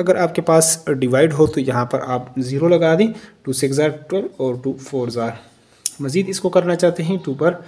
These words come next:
टू फ़ाइव ज़ार टेन, टू टू zero six, two two zero, और इसको फिर मज़ीद अगर आप करना चाहते हैं, divide करना चाहते हैं, तो टू टू zero फ़ोर, वन यहाँ पर, टू सिक्स zero ट्वेल्व, वन यहाँ पर, टू सिक्स zero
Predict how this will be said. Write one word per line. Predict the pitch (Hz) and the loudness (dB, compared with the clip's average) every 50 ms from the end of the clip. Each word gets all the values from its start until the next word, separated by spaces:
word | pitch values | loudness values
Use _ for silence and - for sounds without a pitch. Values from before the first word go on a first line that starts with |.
| - - - _ _ - | -20 -20 -20 _ _ -12
टू | 135 131 | -12 -10
फ़ाइव | 131 - 131 131 135 | -6 -4 -4 -4 -2
ज़ार | 151 170 170 170 | 0 0 -2 0
टेन, | 170 190 202 226 220 - - - - _ _ _ _ _ - | 0 -2 -4 -4 -4 -8 -16 -20 -20 _ _ _ _ _ -8
टू | 135 131 | -8 -6
टू | 135 135 143 170 170 | -4 -2 -2 0 2
zero | 175 180 175 | 4 4 4
six, | 175 - 208 208 208 - - - - | 4 2 -2 -2 -2 -4 -8 -8 -8
two | 127 120 117 | -10 -10 -6
two | 120 127 123 | -6 -6 -2
zero, | 123 139 160 190 196 - - - - _ _ _ _ _ _ _ _ _ | 0 2 2 2 0 -2 -8 -18 -20 _ _ _ _ _ _ _ _ _
और | - 139 139 135 135 135 135 - - - - - - _ _ _ _ - | -4 0 0 0 0 -2 -6 -12 -18 -20 -20 -20 -20 _ _ _ _ -14
इसको | - 147 - - - 139 | -12 -10 -8 -8 -8 -4
फिर | - 170 180 180 175 - - - - | -2 0 0 0 -2 -8 -12 -10 -6
मज़ीद | 151 139 131 147 190 202 - - | -4 -2 0 0 -2 -2 -2 -4
अगर | 180 160 175 165 | 0 2 4 6
आप | 160 160 160 - - - - - - - - _ _ _ _ - | 6 4 2 0 -6 -14 -18 -20 -20 -20 -20 _ _ _ _ -4
करना | 147 139 139 160 170 | -2 0 0 0 0
चाहते | 165 - 139 131 - 170 | 0 0 0 0 0 -2
हैं, | 160 156 170 156 - - - - | -2 -2 -4 -6 -6 -10 -12 -10
divide | 135 127 127 127 127 123 | -6 -2 -2 -2 -2 -2
करना | - 139 131 139 135 | -2 -2 -2 -2 -2
चाहते | 135 139 131 135 - | -2 -4 -6 -6 -6
हैं, | 151 139 151 160 160 | -6 -6 -6 -8 -8
तो | 156 - 143 139 135 - | -10 -10 -12 -12 -12 -8
टू | - 143 135 | -8 -8 -8
टू | 135 - 151 | -6 -8 -8
zero | 143 143 139 135 135 | -4 -4 -4 -4 -4
फ़ोर, | - - 175 196 208 202 - - - - - _ _ _ _ _ - | -4 -2 0 0 0 -2 -6 -14 -20 -20 -20 _ _ _ _ _ -6
वन | 139 139 135 | -4 0 0
यहाँ | 135 131 131 139 131 | 0 0 -2 -2 -4
पर, | 135 131 135 | -4 -4 -4
टू | - 139 | -4 -6
सिक्स | 131 - 143 135 139 - | -4 -4 -4 -4 -2 0
zero | 139 131 131 131 131 - - - | 0 0 0 -2 -4 -10 -12 -6
ट्वेल्व, | - 151 165 175 165 | -2 0 0 0 0
वन | 143 135 127 127 | -2 -2 -2 -2
यहाँ | 127 123 131 127 123 | -2 -4 -4 -6 -6
पर, | 127 127 131 131 | -6 -8 -8 -10
टू | 135 123 | -10 -8
सिक्स | - - 135 123 | -6 -4 -4 -4
zero | 127 143 180 220 220 - - | 0 0 0 0 0 -4 -10